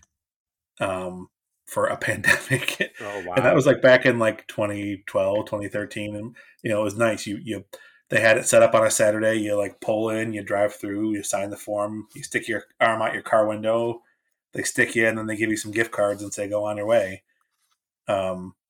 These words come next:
Speaker 1: but, like, you know, back then it was like, <laughs> mass inoculation drill. Like, who's gonna need that? And it's like, oh,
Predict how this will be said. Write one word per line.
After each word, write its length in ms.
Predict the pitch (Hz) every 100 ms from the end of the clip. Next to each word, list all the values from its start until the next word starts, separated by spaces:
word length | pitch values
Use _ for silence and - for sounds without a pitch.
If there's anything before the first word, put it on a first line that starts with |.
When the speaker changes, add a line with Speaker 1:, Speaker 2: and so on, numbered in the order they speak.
| _ _ _ -
Speaker 1:
but, 180 | 123 123
like, 240 | 110 - -
you 80 | 117
know, 120 | 104
back 240 | 123 120
then 140 | 135 127
it 80 |
was 120 | 123 117
like, 180 | - 135 - 160
<laughs> 320 | 165 170 - - - 123 - _ - - 151 147 -
mass 340 | 135 160 -
inoculation 880 | 123 123 135 131 117 131 139 135 104
drill. 380 | 101 104 104 113
Like, 220 | 110 - - - _ _ _ - _ _ -
who's 300 | 180 175 151
gonna 280 | 143 127 117
need 480 | 113 107 101 95 107
that? 320 | 95 90 104 127
And 100 | 117
it's 80 |
like, 220 | 107 101 - - - _ _ -
oh, 800 | 196 160 160 156 156 160 139